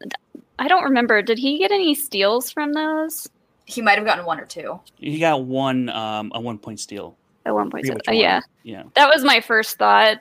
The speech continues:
Speaker 1: Like, when he got comic book movies, I was like, "Oh, Zip's gonna get a bunch of steals." So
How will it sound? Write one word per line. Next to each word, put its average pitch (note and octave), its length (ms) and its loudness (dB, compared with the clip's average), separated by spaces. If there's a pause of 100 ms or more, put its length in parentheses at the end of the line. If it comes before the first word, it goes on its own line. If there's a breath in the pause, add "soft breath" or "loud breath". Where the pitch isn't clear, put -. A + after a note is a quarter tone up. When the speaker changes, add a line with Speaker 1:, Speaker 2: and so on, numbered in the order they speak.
(140)
Speaker 1:
Like, F#3+ 260 2
when F#3+ 440 -6
he F#3+ 140 -10
got F#3 280 2
comic F3 340 -6
book G3 220 0 (160)
movies, A3 460 -4
I F#3+ 120 2
was - 140 -6
like, - 220 -6
"Oh, F#3 200 2
Zip's F3+ 300 -10
gonna E3+ 300 -4 (360)
get F#3 120 0
a F3+ 40 0
bunch F3+ 200 -4
of - 60 -14
steals." F#3 380 0
So - 280 -2